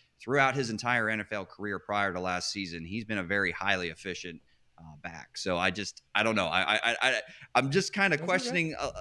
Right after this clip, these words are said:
Speaker 1: like, that panic button or, like, get off of, uh, Alvin Kamara. I actually ha-, I've actually been encouraged by what I've seen, uh, through the first two games of his twenty twenty-three N F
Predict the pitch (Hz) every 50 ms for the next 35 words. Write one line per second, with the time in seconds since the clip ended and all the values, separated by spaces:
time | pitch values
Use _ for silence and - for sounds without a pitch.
0 | - - - 139 123 123 113 107 - _ _ _ _ _ _ _ _ - 143 156
1 | 156 147 - - - - 165 165 165 147 135 - 117 110 120 107 - 117 113 110
2 | 107 - - 110 113 110 107 110 104 101 101 110 - 135 139 131 - 127 131 131
3 | 123 - - 107 95 101 104 98 95 90 78 71 92 110 113 107 98 95 95 -
4 | 90 90 98 101 92 87 85 82 82 73 64 85 85 85 90 95 95 - - 92
5 | 80 - - 107 110 - - 180 220 156 110 107 - 107 87 104 - - - 120
6 | 165 185 123 87 80 80 85 80 78 87 85 80 78 - - - 80 78 76 73
7 | _ _ _ _ _ _ - 80 80 - - 82 78 78 - 80 80 78 - -
8 | - 85 78 80 80 80 76 73 71 - 82 80 - - - 78 76 - _ 80
9 | 80 80 _ 85 87 85 82